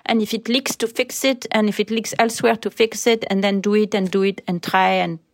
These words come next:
by trial and error. So the analogy with plumbing is both the fact that, uh, we just don't know. We have to try our best. Experience helps, but it's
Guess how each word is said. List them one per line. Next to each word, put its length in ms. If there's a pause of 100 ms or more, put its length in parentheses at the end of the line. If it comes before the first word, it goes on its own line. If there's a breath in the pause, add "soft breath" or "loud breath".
by 160
trial 380
and 160
error. 360 (680 loud breath)
So 120
the 140
analogy 440
with 260
plumbing 420
is 160
both 540
the 100
fact 480
that, 400
uh, 220 (320 soft breath)
we 80
just 240
don't 260
know. 220
We 120
have 220
to 340 (580)
try 320
our 140
best. 680
Experience 600
helps, 480 (180)
but 300
it's 300